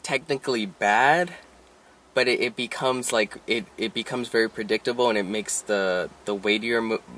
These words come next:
moments have less weight, because it, I found myself being like, "Okay, this happened, so that means, uh, an emotional moment's gonna happen right here with these people,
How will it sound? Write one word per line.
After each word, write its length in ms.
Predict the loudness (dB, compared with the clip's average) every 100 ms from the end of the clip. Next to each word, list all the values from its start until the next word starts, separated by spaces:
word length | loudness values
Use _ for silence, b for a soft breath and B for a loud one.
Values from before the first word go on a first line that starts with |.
| -10
moments 320 | -4 -2 -2 -2
have 180 | 0
less 260 | 0 0 0
weight, 300 | 2 2 0 B B B B B -12
because 560 | -8 -2 0 0 -2 -6 -4
it, 140 | 2 4
I 120 | 6
found 200 | 4 4
myself 320 | 4 2 0
being 160 | 0 0
like, 180 | 0 -2
"Okay, 380 | -4 -6 -12 -14 -16 -6
this 200 | -4 2
happened, 340 | 2 2 -2
so 100 | -2
that 140 | -2 -2
means, 360 | -4 -6 -14 -18 -6 -2
uh, 480 | 0 0 0 -2 -6 -8
an 120 | -4
emotional 360 | 0 0 0 -2
moment's 260 | -4 -4 -6
gonna 140 | -4
happen 360 | -2 -2 -4 -2
right 160 | -2
here 120 | -2
with 120 | -4 -6
these 180 | -10
people, 200 | -12 -16